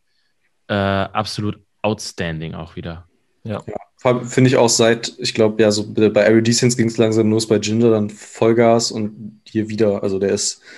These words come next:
Speaker 3: ich finde den so krass, wie der float, was der, was der lyrisch auch macht dabei und ja, so all-, diese ganze Attitude und sowas und die Stimme, das ist schon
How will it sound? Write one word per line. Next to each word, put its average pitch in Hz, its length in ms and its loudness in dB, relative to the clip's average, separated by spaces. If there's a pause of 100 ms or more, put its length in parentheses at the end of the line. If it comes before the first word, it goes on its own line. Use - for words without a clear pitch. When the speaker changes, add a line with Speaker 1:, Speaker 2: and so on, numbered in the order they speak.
(220)
Speaker 3:
ich - 80 -12
finde 127 180 4
den 117 60 2
so 127 160 2
krass, 127 480 -2
wie 120 300 -2
der 113 160 4
float, 117 480 2
was 110 160 -4
der, 104 420 2 (720)
was 107 140 -8
der 113 100 2
lyrisch 135 360 0
auch 127 200 2
macht 127 300 0
dabei 110 600 4
und 107 380 -8 (240)
ja, 101 160 -2
so 104 140 -4
all-, 104 240 -2
diese 104 180 -8
ganze 110 260 -2
Attitude 110 500 -2
und 113 100 -12
sowas 104 360 -6
und 107 80 -12
die 104 60 -10
Stimme, 110 380 -6
das 101 160 -10
ist 113 100 -10
schon 107 460 -10